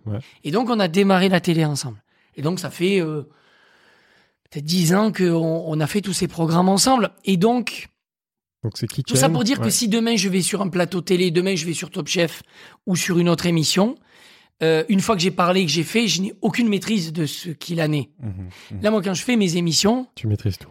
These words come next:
Speaker 2: euh, si je mets le doigt dans mon oreille parce que ça me gratte, je sais que ça va pas passer à l'antenne.
Speaker 1: Ki-, Ki-, Kitchen Factory, vous produisez quoi, euh, pour,
Speaker 2: Alors, on
Speaker 1: en ce
Speaker 2: produit
Speaker 1: moment ? Enfin, c'est
Speaker 2: Tous
Speaker 1: quoi,
Speaker 2: en
Speaker 1: c'est meilleur,
Speaker 2: cuisine.
Speaker 1: meilleur pâtissier, ouais,
Speaker 2: Tous
Speaker 1: Tous
Speaker 2: en
Speaker 1: en
Speaker 2: cuisine,
Speaker 1: cuisine.
Speaker 2: le meilleur pâtissier,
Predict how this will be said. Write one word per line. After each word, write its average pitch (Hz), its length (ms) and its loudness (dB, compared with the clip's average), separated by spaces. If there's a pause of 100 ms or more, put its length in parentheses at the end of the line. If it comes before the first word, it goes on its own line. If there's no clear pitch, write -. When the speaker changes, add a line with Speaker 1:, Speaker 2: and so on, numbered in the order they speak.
(160)
Speaker 2:
euh, 156 560 4
si 214 200 0
je 180 120 -2
mets 190 220 -2
le 190 100 -2
doigt 190 140 -4
dans 185 100 -2
mon 180 160 -2
oreille 175 260 4
parce 160 160 0
que 185 60 -8
ça 160 140 -2
me 156 100 0
gratte, 190 440 0 (260)
je - 120 -12
sais 190 140 -2
que 180 60 -4
ça 190 80 -4
va 170 100 -2
pas 185 120 -4
passer 190 240 0
à - 20 4
l'antenne. 180 400 -2 (180)
Speaker 1:
Ki-, - 160 -10
Ki-, - 160 -14
Kitchen 165 340 0
Factory, 139 400 4
vous 156 120 4
produisez 117 400 2
quoi, 110 580 2 (240)
euh, 104 40 -10 (120)
pour, 101 300 0 (160)
Speaker 2:
Alors, 170 180 2
on 180 40 2
Speaker 1:
en - 40 -4
ce 160 40 0
Speaker 2:
produit 175 200 2
Speaker 1:
moment ? 120 160 4
Enfin, 131 160 0
c'est 165 120 0
Speaker 2:
Tous - 20 4
Speaker 1:
quoi, 123 100 4
Speaker 2:
en - 60 0
Speaker 1:
c'est 139 60 8
meilleur, 139 180 6
Speaker 2:
cuisine. 185 300 2
Speaker 1:
meilleur 131 180 4
pâtissier, 143 580 0
ouais, 110 200 0
Speaker 2:
Tous 170 80 -4
Speaker 1:
Tous - 60 -2
Speaker 2:
en 190 40 0
Speaker 1:
en - 40 0
Speaker 2:
cuisine, 180 380 2
Speaker 1:
cuisine. 214 140 0 (160)
Speaker 2:
le 170 160 -4
meilleur 175 180 0
pâtissier, 190 760 0